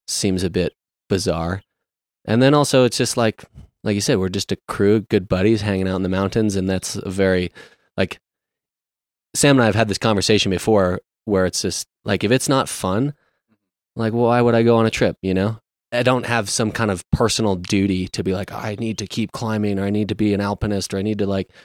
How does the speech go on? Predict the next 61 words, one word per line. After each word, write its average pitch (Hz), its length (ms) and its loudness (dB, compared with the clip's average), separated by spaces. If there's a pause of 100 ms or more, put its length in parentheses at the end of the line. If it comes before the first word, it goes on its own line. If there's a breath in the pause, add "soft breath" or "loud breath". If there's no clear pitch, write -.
(120)
one 104 260 0
up 101 180 -2
last 104 340 -4
year 104 120 -2
with 101 160 -4
this 110 240 0
year," 101 200 2
or 95 100 2
whatever 101 320 4
else 117 220 4
there 95 120 -2
is. 95 160 -2
Like, 95 160 -2
if 98 100 -6
the, 98 180 -4 (880 loud breath)
sure, - 380 4
there's 113 180 4
a 92 40 0
part 117 300 2
of 120 80 4
that 131 180 4
where 117 80 4
it's - 120 0
like, 95 160 0
you 113 80 4
have 127 180 2
goals, 117 320 6
you 98 80 -4
have 107 260 0 (200)
objectives, 110 580 2
right? 110 200 2
Like, 101 220 -2 (640 loud breath)
I 123 80 2
guess 143 280 4
there 127 220 2
is 139 220 6
an 123 80 6
element 113 320 4
to 110 60 0
this 101 180 2
that 98 120 2
I 95 60 4
would 104 120 4
<laughs> - 80 2
like 165 100 2
to 123 120 2
round 104 340 4
out 104 260 4
where 101 140 2
it's - 120 -2
like, 92 280 -4 (680 loud breath)
there's 110 160 4
a 107 40 4
paradox 120 520 4
there 95 140 4
as 92 80 2
well, 104 260 6
which 90 180 2
is 92 140 0
we're 92 160 4
in 90 120 -4